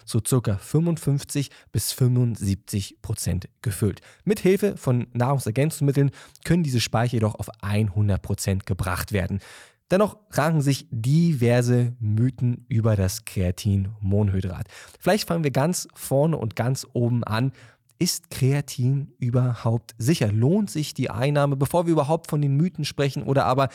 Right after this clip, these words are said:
gewisse Vorteile in Kauf nehmen, wenn wir jedoch ganz andere Nachteile dafür bezahlen müssen. Die Internationale Gesellschaft für Sporternährung weist darauf hin, dass seit der Markteinführung über eintausend Studien durchgeführt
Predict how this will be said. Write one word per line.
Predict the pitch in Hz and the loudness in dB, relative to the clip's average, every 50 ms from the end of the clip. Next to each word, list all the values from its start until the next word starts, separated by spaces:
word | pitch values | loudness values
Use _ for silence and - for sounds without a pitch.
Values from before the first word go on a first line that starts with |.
| - - - _ - | -8 -20 -20 _ -4
gewisse | - 110 110 143 147 - 147 120 | -2 -2 0 0 -2 -2 -4 -4
Vorteile | - - 127 123 - - 131 120 120 110 | -4 -2 -2 -2 -2 0 0 0 0 0
in | - 104 - | -2 -4 -4
Kauf | - 110 117 127 - | -2 -2 -2 0 0
nehmen, | - 131 135 139 - - - - _ _ - | 0 -2 -2 -2 -4 -10 -18 -20 _ _ -4
wenn | 95 113 123 131 127 | -4 -2 -2 -2 -2
wir | 127 120 | -2 -2
jedoch | 113 104 101 107 107 107 | -2 -2 -2 -4 -4 -6
ganz | - 113 117 120 - | -6 -6 -6 -6 -6
andere | - 104 104 110 117 110 107 | -6 -6 -6 -4 -4 -4 -4
Nachteile | 101 123 101 95 - - - - 110 107 101 98 | -4 -6 -6 -8 -10 -8 -6 -6 -4 -4 -4 -4
dafür | - 101 101 - - 127 131 151 175 - - _ _ _ _ - | -4 -6 -6 -2 0 2 2 2 0 -2 -8 _ _ _ _ -12
bezahlen | 185 - - - 180 180 180 156 123 | -10 -6 -2 0 2 2 4 4 2
müssen. | 101 98 - - 98 90 - - - - - - - _ _ | 2 0 -2 -4 -8 -10 -10 -14 -20 -20 -20 -20 -20 _ _
Die | - 135 170 | -2 0 2
Internationale | 220 247 254 208 - - 156 151 151 151 | 4 4 2 2 2 2 2 2 2 2
Gesellschaft | 135 123 123 123 120 - 101 87 - - - | 2 2 2 2 2 0 -2 -4 -4 -2 0
für | 117 110 110 - | 0 0 0 0
Sporternährung | - - - - 135 170 180 135 113 104 101 101 95 104 123 147 143 - - - _ _ _ _ _ _ _ - | -4 -4 -2 0 0 0 0 0 0 2 2 4 4 2 2 2 0 -4 -10 -20 _ _ _ _ _ _ _ -4
weist | 117 110 123 123 - - | -2 0 0 0 0 0
darauf | 127 143 175 170 160 - | 0 2 2 0 0 2
hin, | 135 135 139 139 - - - - - - - | 2 2 2 2 0 -6 -12 -20 -20 -14 -10
dass | - 110 - | -8 -6 -4
seit | - 110 127 139 175 196 - - | -4 -2 0 0 0 -2 0 0
der | 170 151 | 0 0
Markteinführung | 135 131 131 143 156 - - - 113 104 - - - 113 101 95 87 90 90 | 2 2 0 0 -2 -4 -2 -2 -2 -2 -2 -4 -4 -2 -2 -2 -2 -4 -2
über | - 123 117 120 110 - - | -2 0 0 0 0 -2 -4
eintausend | - 123 143 156 165 - - 147 131 135 131 120 127 123 | -4 -2 0 0 -2 -2 -2 0 0 0 0 0 -2 -4
Studien | - - - 131 123 120 110 107 | -4 -4 -4 -2 0 2 2 2
durchgeführt | 120 123 117 - - 117 - - 127 127 131 | 2 0 0 -2 -4 -6 -2 0 0 0 0